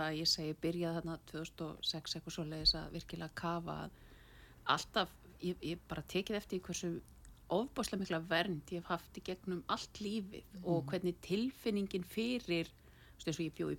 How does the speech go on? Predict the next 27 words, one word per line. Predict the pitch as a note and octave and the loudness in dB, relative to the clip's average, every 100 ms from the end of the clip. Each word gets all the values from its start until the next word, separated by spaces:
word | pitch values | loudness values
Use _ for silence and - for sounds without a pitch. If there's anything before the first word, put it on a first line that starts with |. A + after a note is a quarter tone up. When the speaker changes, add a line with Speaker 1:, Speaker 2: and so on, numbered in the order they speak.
| - | 0
Speaker 1:
Belgíu | D#3 B3+ - - A#3 | 2 2 0 -4 0
og | G#3+ | 0
fólk | - F#3+ - | 0 -6 -4
var | |
að | D#3 - | -4 0
heimsækja | A#3 - A3+ G#3 | 0 0 0 -2
ákveðna | - G#3 | -2 -4
staði, | - A3+ C4 B3 | -2 -2 -2 -4
ég | A3+ | -6
gat | D#4+ C#4 | -6 -6
aldrei | G#3 | -4
farið | G#3 C#4+ D4+ A3+ | -4 -2 -2 -2
þangað. | C#4 C4+ - - - - - - - | -2 -4 -8 -16 -18 -20 -20 -20 -2
Nú | - A3 | 4 6
Speaker 2:
Ok. | B3 | 8
Speaker 1:
veit | G3 B3+ - | 8 8 6
ég | F#3+ | 4
að | F#3 | 4
því | - | 2
það | G3+ G#3 | 6 6
er | G3 | 4
út | G3 | 0
af | - | -4
því | F#3 | 0
orkan | F#3 A#3 - - G#3 | 4 4 2 0 -2
þar. | - F#3 G2+ - - G3+ | 4 2 4 -2 -8 -2
Speaker 2:
Já. | D#3 | -2